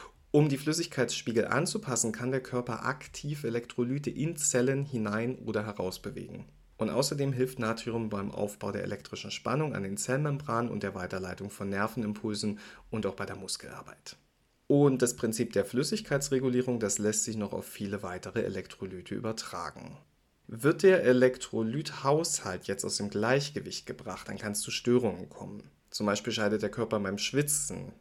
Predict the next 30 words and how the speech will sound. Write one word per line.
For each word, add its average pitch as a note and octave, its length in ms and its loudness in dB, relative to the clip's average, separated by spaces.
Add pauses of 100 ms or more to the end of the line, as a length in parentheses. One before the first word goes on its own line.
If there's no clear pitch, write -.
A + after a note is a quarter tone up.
wichtige G#2 380 -2
Minerale F2+ 600 -4
aus. - 580 -6
Aber A#2+ 180 8
auch A#2+ 160 4
bei A2+ 160 4
länger A#2 260 4
anhaltendem A2+ 520 -2
Durchfall B2+ 440 0
oder G#2 140 0
Erbrechen B2+ 540 2
muss D3+ 220 2
der C3+ 100 2
Elektrolythaushalt A#2+ 840 0
wieder A2+ 200 0
aufgefüllt - 640 -2
werden. G2 220 0
Das A2 160 0
merkt G#2 300 0
man A2 120 2
auch, A2 140 0
es A2+ 160 -2
geht A2+ 160 -2
einem G#2 220 0
dann G#2 180 2
auch G2+ 180 -4
eigentlich G#2+ 460 -4
ein G#2 80 -4
bisschen F#2+ 300 -4
schlecht. - 460 0